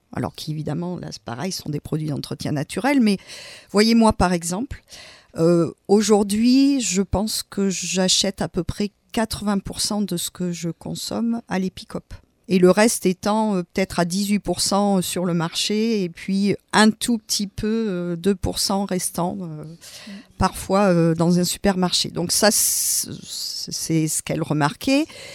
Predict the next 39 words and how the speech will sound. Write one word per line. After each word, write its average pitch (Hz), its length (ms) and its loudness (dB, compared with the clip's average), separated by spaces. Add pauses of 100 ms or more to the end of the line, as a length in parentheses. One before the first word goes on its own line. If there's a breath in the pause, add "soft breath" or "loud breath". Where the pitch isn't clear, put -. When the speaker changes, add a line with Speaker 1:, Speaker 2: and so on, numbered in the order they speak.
(280 loud breath)
Speaker 1:
Il 190 60 4
y - 20 8
a 190 60 10
le 202 100 8
fait 226 320 2
que, - 120 0
ben, 170 460 4 (220)
comme 247 200 4
on 214 60 4
disait, 190 320 0
on 214 100 0
reprend 220 380 -2
la 202 140 -2
main, 196 260 -2 (120)
donc 190 320 -4
on, 185 240 -2
on 208 180 8
agit, 208 380 4 (100)
on 190 180 4
est 208 100 6
vraiment 202 420 2
consommateur. 202 840 -2
Donc 175 220 -4
on 156 120 -2
sait - 240 -4
ce - 100 -4
qu'on 175 160 -8
consomme, 175 640 0 (460 loud breath)
on 196 180 4
a 190 80 8
choisi, 202 640 2 (680 loud breath)
on 190 380 8 (100)
participe - 840 2
à 190 100 4
un 190 100 4
système 214 600 2
beaucoup 240 400 2
plus 233 340 0
vertueux. 214 560 -4